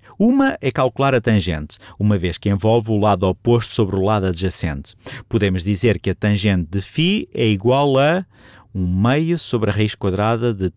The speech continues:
três sobre dois. Depois podemos calcular a tangente inversa de ambos os lados. Então isto é o mesmo que dizer que φ é igual à função inversa da tangente, ou o arco tangente de,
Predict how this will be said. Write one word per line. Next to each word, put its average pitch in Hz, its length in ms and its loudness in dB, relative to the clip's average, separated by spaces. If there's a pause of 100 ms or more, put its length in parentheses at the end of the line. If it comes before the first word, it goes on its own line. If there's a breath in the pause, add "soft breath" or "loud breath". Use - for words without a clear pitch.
três 135 340 2
sobre 135 540 -4
dois. 82 480 -6 (360 loud breath)
Depois 98 360 -2
podemos 90 260 -4
calcular 92 420 -2
a 92 60 -2
tangente 101 480 0
inversa 117 380 0
de 117 120 0
ambos 110 200 2
os 120 100 -2
lados. 131 340 0 (360 loud breath)
Então 110 280 0
isto - 160 -4
é 117 60 4
o 113 60 2
mesmo 90 320 -2
que 117 140 -4
dizer 143 360 0
que 95 140 -2
φ 160 480 -2
é 123 100 0
igual 92 340 0
à 82 80 -2
função 113 540 -2
inversa 95 460 0
da 120 120 -2
tangente, 107 760 -2 (180 soft breath)
ou 92 160 0
o 101 120 2
arco 98 240 0
tangente 107 640 0
de, 143 280 -2